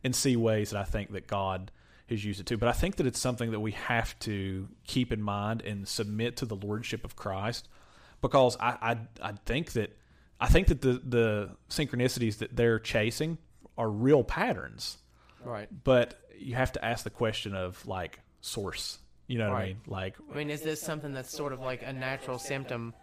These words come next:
Speaker 2: of the phenomena, or is this something that's laid in their path to guide them down
Speaker 1: Yeah,
Speaker 2: a
Speaker 1: so
Speaker 2: certain point?
Speaker 1: Yeah, so I guess that's one of the questions is, is it, is it the phenomena that's, that's manifesting itself in these patterns?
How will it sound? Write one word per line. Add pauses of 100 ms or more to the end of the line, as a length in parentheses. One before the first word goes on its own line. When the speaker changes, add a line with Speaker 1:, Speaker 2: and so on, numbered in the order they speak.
(520)
Speaker 2:
of
the
phenomena,
or
is
this
something
that's
laid
in
their
path (840)
to
guide
them
down (720)
Speaker 1:
Yeah,
Speaker 2:
a
Speaker 1:
so
Speaker 2:
certain
point? (180)
Speaker 1:
Yeah,
so
I
guess
that's
one
of
the
questions
is,
is
it,
is
it
the
phenomena
that's, (160)
that's
manifesting
itself (440)
in
these
patterns?